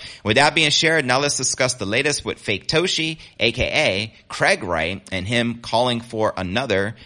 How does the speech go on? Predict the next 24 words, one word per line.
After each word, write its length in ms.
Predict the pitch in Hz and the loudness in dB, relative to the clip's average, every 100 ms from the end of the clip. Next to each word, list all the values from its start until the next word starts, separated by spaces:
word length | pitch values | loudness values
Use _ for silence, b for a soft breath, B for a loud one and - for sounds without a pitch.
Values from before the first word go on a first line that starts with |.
| B | B
Bitcoin 640 | - 98 - 104 101 98 85 | -4 -4 -2 -2 0 0 -4
hard 340 | - 95 92 | -4 -2 -2
fork. 480 | - 135 165 139 - B B B | -4 -2 0 -2 -8 B B B
Judge 440 | 110 113 107 - | 4 4 4 -2
Colin 500 | - - 120 117 98 | -4 0 2 2 -2
Briss 400 | 92 110 131 - | -4 0 0 0
of 160 | - 98 | -4 -4
the 80 | 92 | -2
London 340 | 98 92 90 | -2 -2 -6
Court 260 | - 120 107 | -4 -2 -2
of 100 | 90 | -2
Appeal 280 | - 120 | -4 -2
on 140 | 101 87 | -2 -2
Friday 640 | - 156 185 98 85 98 120 B B | -4 -2 0 0 -2 -4 -10 B B
ruled 460 | 92 165 120 113 113 90 | -2 0 2 0 -6 -2
that 220 | 98 - | -2 -2
Craig 300 | - 120 104 | -2 -2 0
Wright's 280 | 110 101 104 | 0 0 0
lawsuit 380 | 110 123 139 | 0 0 -2
against 300 | 113 104 101 | -2 -2 -4
fourteen 420 | - 113 - 110 101 | -4 -4 -4 -4 -2
Bitcoin 320 | 101 - 113 | -4 -4 -2
developers 640 | 95 143 156 156 156 147 - B | 2 0 0 0 0 -2 -8 B
has 440 | B 117 127 127 | B 4 4 2